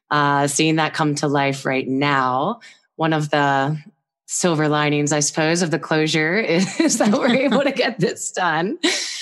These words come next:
um, without too much disturbance. So we're taking out some, some shelving, trying to open up the space and v-,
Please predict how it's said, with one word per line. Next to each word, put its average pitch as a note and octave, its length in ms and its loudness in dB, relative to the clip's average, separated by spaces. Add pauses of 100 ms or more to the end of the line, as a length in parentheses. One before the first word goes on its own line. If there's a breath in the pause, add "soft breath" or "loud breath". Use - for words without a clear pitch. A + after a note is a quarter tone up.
(120)
um, E3 260 2
without E3 300 0
too F#3 140 -2
much D#3+ 180 -2
disturbance. D#3 760 -2 (260 loud breath)
So E3 460 2
we're F#3 160 0
taking F#3 340 0
out F3 220 0
some, D#3+ 640 0
some E3 180 -2
shelving, F3 680 0
trying D#3+ 220 -2
to D#3+ 100 0
open E3 280 -2
up - 200 -4
the D#3 40 -6
space D#3+ 600 -2
and D3 420 -2 (760 soft breath)
v-, F3 220 -4